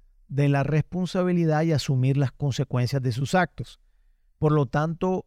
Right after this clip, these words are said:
por eso tampoco quieren estar en un esquema de rendición de cuentas, porque les molesta que los cuestionen,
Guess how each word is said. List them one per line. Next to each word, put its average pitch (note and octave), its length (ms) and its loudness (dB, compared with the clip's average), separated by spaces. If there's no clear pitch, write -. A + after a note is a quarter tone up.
por D3 180 2
eso C#3 200 -2
tampoco C#3+ 500 -4
quieren C3+ 460 -2
estar A#2+ 440 -2
en C3 100 0
un C3 140 0
esquema C3 420 -2
de C3+ 40 0
rendición A2+ 520 -4
de C3+ 100 -4
cuentas, F#3 420 0
porque C#3 380 -2
les A#2+ 140 -2
molesta B2 680 0
que D#3+ 140 0
los D3+ 300 2
cuestionen, E3 760 -2